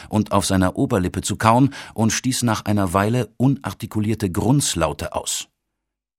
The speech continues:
„Doch ein Problem?“, fragte ich.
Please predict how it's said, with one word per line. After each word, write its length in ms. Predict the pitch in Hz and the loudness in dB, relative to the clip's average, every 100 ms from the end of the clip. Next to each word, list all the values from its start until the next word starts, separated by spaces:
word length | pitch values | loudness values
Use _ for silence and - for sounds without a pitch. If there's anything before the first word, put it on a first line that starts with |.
| _ | _
„Doch 500 | 58 60 73 110 - | -20 -8 0 0 0
ein 200 | - 135 | 0 0
Problem?“, 520 | 135 131 127 143 147 - _ _ _ - | 2 0 2 2 2 -4 _ _ _ -8
fragte 320 | 107 107 120 | -4 -2 -2
ich. 240 | 110 - | -4 -6